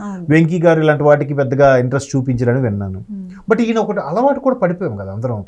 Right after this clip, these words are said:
Speaker 1: అవును.
Speaker 2: నాగ్ సార్ అయితేనే బాగుంటుంది, ఎందుకంటే ఆయన డ్రెస్సింగ్ స్టైల్కే చాలా మంది ఫ్యాన్స్.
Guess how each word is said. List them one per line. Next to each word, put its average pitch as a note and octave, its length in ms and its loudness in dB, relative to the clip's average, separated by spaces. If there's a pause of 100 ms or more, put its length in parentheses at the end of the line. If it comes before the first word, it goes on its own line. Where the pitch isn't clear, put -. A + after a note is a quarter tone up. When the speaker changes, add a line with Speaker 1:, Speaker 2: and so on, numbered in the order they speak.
Speaker 1:
అవును. A3 140 -6
Speaker 2:
నాగ్ D#3 200 4
సార్ F3 200 0
అయితేనే E3 280 -2
బాగుంటుంది, C#3 460 -4
ఎందుకంటే C3+ 320 -2
ఆయన B2 280 0 (280)
డ్రెస్సింగ్ F#3+ 340 4
స్టైల్కే F3+ 720 4
చాలా D3 140 8
మంది C#3 200 2
ఫ్యాన్స్. A2 340 -2